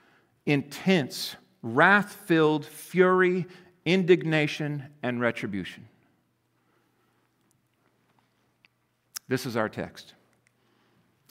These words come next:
So the question is, where do you stand with this king, this sovereign? If he were to return this afternoon, and who's to say he won't come to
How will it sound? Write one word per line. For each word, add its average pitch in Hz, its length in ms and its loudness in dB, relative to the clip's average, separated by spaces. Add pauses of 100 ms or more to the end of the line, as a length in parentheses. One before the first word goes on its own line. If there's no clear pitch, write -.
(120)
So 139 140 0
the 127 80 0
question 147 440 0
is, 120 380 -6 (880)
where 143 220 8
do 131 80 0
you 123 140 -2
stand 120 480 -2
with 107 140 -6
this 110 200 -8
king, 98 420 -8
this 117 140 -6
sovereign? 110 600 -6 (840)
If 165 220 0
he 208 140 2
were 220 160 4
to 196 140 -2
return 170 500 0
this 135 180 -6
afternoon, 110 640 -6 (560)
and 147 220 -4 (340)
who's 165 260 -4
to 180 120 -8
say 156 260 0
he 147 180 -2
won't 131 460 -4
come 135 260 -4
to - 140 -20